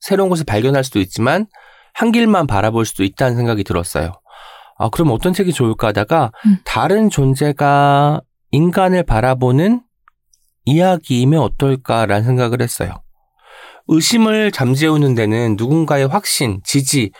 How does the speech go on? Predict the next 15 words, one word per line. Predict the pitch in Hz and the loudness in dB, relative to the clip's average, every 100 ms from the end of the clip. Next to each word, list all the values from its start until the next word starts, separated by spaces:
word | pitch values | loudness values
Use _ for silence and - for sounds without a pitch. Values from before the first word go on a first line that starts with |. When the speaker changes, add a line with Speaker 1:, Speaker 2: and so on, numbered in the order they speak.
| - - | -20 -4
Speaker 1:
엄청 | 127 185 220 233 165 | 2 2 2 0 2
도움되고 | 127 131 107 107 151 175 170 | 2 2 0 0 0 0 -2
사실 | 156 - | -4 -4
가까운 | 123 - 190 | -4 -2 0
사람이 | 175 170 151 139 139 143 135 - - _ _ - | 0 0 2 0 0 0 -2 -6 -20 _ _ -8
따뜻하게 | 190 - 202 165 | -6 -2 -2 0
건네는 | 110 117 113 | 0 0 0
말 | 98 151 | 0 0
한마디에 | 185 175 143 127 123 117 | 0 0 0 0 0 0
우리가 | 104 107 110 107 104 _ _ | 0 0 0 0 -2 _ _
좀 | - 131 107 - - | -4 -2 -2 -4 -4
많은 | 95 139 | -2 0
것들이 | 127 110 101 | 0 -2 0
누그러지기도 | 123 160 160 131 92 98 95 | 0 2 0 0 -4 -4 -2
하잖아요. | 123 160 147 92 87 139 131 | -2 0 0 0 0 0 0